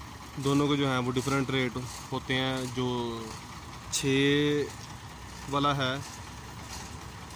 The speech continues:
उसमें आपको सैकड़े जो रेत है वो तकरीबन उसका है पन्द्रह हज़ार रुपये का डंपर, और जो, अ, नौ सैकड़े वाला है उसका आता है जनाब आपका उन्नीस हज़ार रुपये की।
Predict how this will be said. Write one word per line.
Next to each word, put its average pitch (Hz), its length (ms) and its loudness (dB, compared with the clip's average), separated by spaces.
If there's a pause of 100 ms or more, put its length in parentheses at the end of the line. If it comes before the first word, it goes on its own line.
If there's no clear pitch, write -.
(120)
उसमें 139 500 2
आपको 123 380 0 (200)
सैकड़े 131 340 2
जो 131 120 2
रेत 123 260 2
है 127 80 4
वो 131 160 0
तकरीबन 127 340 0
उसका 127 260 0 (720)
है 123 540 -2 (280)
पन्द्रह 131 240 2
हज़ार 139 260 2
रुपये 127 160 0
का 131 80 2
डंपर, 127 300 0
और 123 300 -2 (100)
जो, 123 120 2
अ, 120 1040 -2
नौ 131 160 4
सैकड़े 131 340 2
वाला 127 220 2
है 127 120 2 (120)
उसका 123 220 -4
आता 120 280 -2
है 120 80 -4
जनाब 113 320 -4
आपका 120 320 -6 (480)
उन्नीस 127 260 -2
हज़ार 117 240 -2
रुपये 107 200 -4
की। 104 100 -8